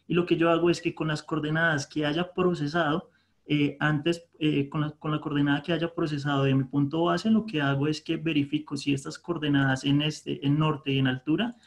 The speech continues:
son iguales. De no ser iguales, lo que hago es que las modifico manualmente en relación a mi reporte de líneas base. Aparte de eso, pues también tenemos la opción de latitud, longitud. No nos aparece, lo que hacemos es que lo oprimimos en Rinex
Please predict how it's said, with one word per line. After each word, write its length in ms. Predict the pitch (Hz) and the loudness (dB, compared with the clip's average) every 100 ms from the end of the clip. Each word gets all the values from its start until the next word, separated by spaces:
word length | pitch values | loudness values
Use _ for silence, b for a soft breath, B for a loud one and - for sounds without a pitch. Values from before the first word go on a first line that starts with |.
| B | B
son 240 | - 156 | -2 0
iguales. 600 | 165 202 156 139 - 143 | 2 2 2 0 -6 -6
De 120 | 147 | -2
no 120 | 165 160 | -2 -2
ser 160 | 185 | -2
iguales, 480 | 196 196 185 233 175 | 0 2 2 0 -2
lo 160 | 180 185 | -4 -2
que 120 | 202 | -2
hago 280 | 180 180 185 | -2 0 -2
es 160 | 170 | -2
que 240 | - 175 - | -2 -2 0
las 200 | 160 151 | -2 0
modifico 580 | 151 143 139 147 - 165 | 0 0 -2 -6 -4 -2
manualmente 760 | 160 143 143 147 147 190 190 b b | 0 2 2 2 0 -2 -4 b b
en 180 | - 156 | 0 0
relación 680 | 147 143 135 - 208 240 233 B B - | 2 0 0 0 2 2 0 B B -2
a 120 | 151 | 0
mi 120 | 147 | 0
reporte 720 | 135 131 - 143 139 180 202 - | -2 -4 -2 -2 0 -4 -4 -4
de 140 | 139 | 0
líneas 460 | 139 139 135 135 135 | 2 2 2 0 -4
base. 360 | 120 - - _ _ _ _ _ _ - | -8 -10 -18 _ _ _ _ _ _ -6
Aparte 340 | 139 151 175 | -4 -2 0
de 80 | 180 | 0
eso, 180 | 170 180 | 0 -4
pues 160 | 175 | -6
también 240 | 156 143 139 | 0 0 0
tenemos 300 | 151 156 156 | 0 0 -2
la 60 | |
opción 220 | 147 143 143 | -2 2 4
de 80 | 147 | 4
latitud, 420 | 151 147 143 139 | 2 -2 0 0
longitud. 480 | 147 170 190 208 214 | 2 0 2 2 2
No 200 | 156 151 | 2 2
nos 160 | 156 | 0
aparece, 460 | 180 190 196 180 208 | -2 0 0 0 0
lo 180 | 214 - | 0 -2
que 80 | 147 | -4
hacemos 340 | 143 139 143 | 0 0 0
es 80 | 165 | -6
que 140 | 170 | -2
lo 60 | 170 | -2
oprimimos 500 | 170 143 139 139 160 | 2 2 4 2 2
en 120 | 185 | 2
Rinex 460 | 190 190 214 233 | 4 4 2 -2